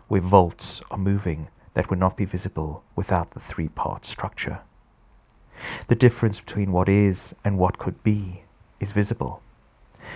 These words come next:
The ideal is projected on a screen of the actual in a kind of stereoscopy.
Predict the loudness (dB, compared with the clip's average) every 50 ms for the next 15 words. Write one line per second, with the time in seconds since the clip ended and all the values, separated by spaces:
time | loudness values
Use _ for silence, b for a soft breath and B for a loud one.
0 | B B B 4 4 4 6 6 8 10 10 10 10 8 4 2 0 -8 -4 2
1 | 2 2 2 2 0 -2 -2 0 0 -2 -4 -6 -6 -2 0 0 2 2 0 -4
2 | -4 -2 0 0 0 0 -2 -4 -4 -2 -2 -2 -2 -2 -4 -4 -2 0 0 0
3 | 0 0 -2 -2 -2 -2 -4 -4 -2 0 2 2 2 2 0 0 -4 -6 -8 -10
4 | -10 -8 -8 -8 -8 -10 -12